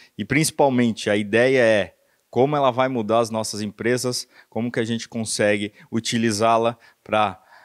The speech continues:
melhorar o nosso core business, melhorar a nossa produtividade, redução de custos e trazer, é, novas aplicações que até então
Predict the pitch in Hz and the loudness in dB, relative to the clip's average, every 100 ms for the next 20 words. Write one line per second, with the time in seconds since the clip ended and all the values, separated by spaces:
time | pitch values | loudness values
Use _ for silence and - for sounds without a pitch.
0 | _ - 113 113 113 131 131 127 - 127 | _ -4 2 2 4 2 2 0 0 0
1 | 110 101 104 120 110 107 - 110 107 107 | 0 0 -2 -2 0 -4 -4 -4 0 2
2 | 110 117 113 123 - 110 104 - 104 101 | 2 2 0 -4 -6 -6 -6 -8 -10 -8
3 | 95 110 113 110 110 104 101 - 117 107 | 0 0 0 -2 -4 -4 -6 -2 -2 -4
4 | - 113 120 - 120 - - - - - | -8 -6 -6 -4 -6 -6 -8 -18 -20 -6
5 | 113 120 113 101 95 - 117 117 101 117 | -2 0 2 0 -4 -2 0 0 0 2
6 | 123 110 85 - _ _ - 104 104 101 | 4 2 0 -10 _ _ 0 4 4 2
7 | 101 107 151 147 147 123 127 131 117 117 | 0 2 4 4 2 2 0 0 -2 -2
8 | - 123 131 131 117 - 120 123 107 117 | -2 -4 -6 -4 -4 -2 -2 -2 -2 0
9 | 110 | 0